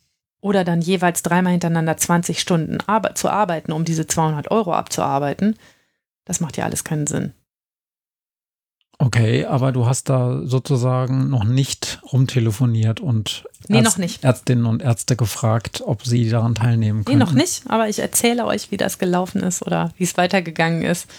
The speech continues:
Speaker 1: Ähm, nach meinem Urlaub, ehrlich gesagt. Jetzt sind es die letzten drei Tage, aber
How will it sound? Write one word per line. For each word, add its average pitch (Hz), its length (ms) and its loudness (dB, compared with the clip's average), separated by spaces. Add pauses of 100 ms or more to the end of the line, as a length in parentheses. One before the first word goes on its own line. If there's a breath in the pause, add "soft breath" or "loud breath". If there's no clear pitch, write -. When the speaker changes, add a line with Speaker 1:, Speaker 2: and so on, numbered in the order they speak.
(640 loud breath)
Speaker 1:
Ähm, 165 440 0 (120)
nach 180 240 0
meinem 165 180 -2
Urlaub, 180 280 0
ehrlich 170 240 0
gesagt. 170 460 -2 (160)
Jetzt - 180 -20
sind 175 180 -2
es 175 120 0
die - 80 -2
letzten 170 340 0
drei 165 220 0
Tage, 185 420 0
aber 160 280 0